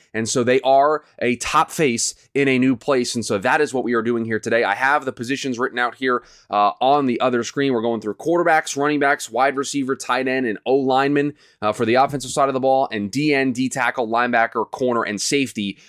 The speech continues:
for the defensive side of the ball. Some of these positions, I threw a couple of names down for us to have conversations, uh, and for some, there's just one name.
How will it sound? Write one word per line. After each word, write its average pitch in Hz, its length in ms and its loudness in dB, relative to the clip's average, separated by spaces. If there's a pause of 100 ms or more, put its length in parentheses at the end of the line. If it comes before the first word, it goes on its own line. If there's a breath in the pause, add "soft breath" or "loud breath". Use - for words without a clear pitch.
(140 soft breath)
for 131 160 -2
the 110 80 -2
defensive 120 460 -2
side 123 180 2
of 113 40 -2
the 113 60 0
ball. 117 160 0
Some 156 220 0
of 160 80 2
these 147 140 0
positions, 139 420 -4
I 117 80 2
threw 113 160 -2
a 107 60 0
couple 156 320 0
of 139 100 0
names 139 300 -2
down 131 320 0 (240 soft breath)
for 123 120 2
us 131 120 2
to 139 80 0
have 127 180 2
conversations, 123 720 -2 (260 soft breath)
uh, 113 220 2
and 107 180 -2
for 113 120 -4
some, 131 260 0
there's 113 220 2
just 127 240 -2
one 120 200 0
name. 104 220 -2